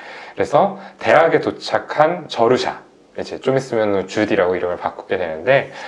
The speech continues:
이 저루샤가 후원자인 키다리 아저씨에게 보낸 첫 번째 편지가 바로 이 편지입니다. 네. 소설은 도입부 부분을 제외하면은 전체가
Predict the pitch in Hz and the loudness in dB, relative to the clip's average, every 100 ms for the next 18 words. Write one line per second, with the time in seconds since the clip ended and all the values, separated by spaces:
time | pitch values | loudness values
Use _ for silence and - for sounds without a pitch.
0 | - 117 107 101 101 107 95 - 165 190 | -4 0 0 2 2 4 2 4 4 4
1 | 208 208 196 185 170 165 170 - 202 220 | 4 4 6 6 6 4 2 -2 4 6
2 | 214 120 104 - 95 95 92 92 151 185 | 6 4 2 2 2 2 0 0 0 2
3 | 220 220 226 165 151 151 131 104 165 220 | 0 2 2 2 2 2 2 0 2 2
4 | - - 90 87 - 101 92 80 82 76 | -2 -6 0 0 0 -4 -4 -4 -2 -2
5 | - - - _ - - - - - - | -6 -20 -20 _ -14 -14 -16 -16 -14 -4
6 | - 196 190 175 131 90 - 135 180 - | 2 4 6 6 4 0 2 4 4 2
7 | 131 110 101 98 98 92 92 90 110 175 | 0 2 2 2 4 4 4 4 4 2
8 | - 107 117 - 120 90 170 196 | 2 0 0 2 2 4 2 0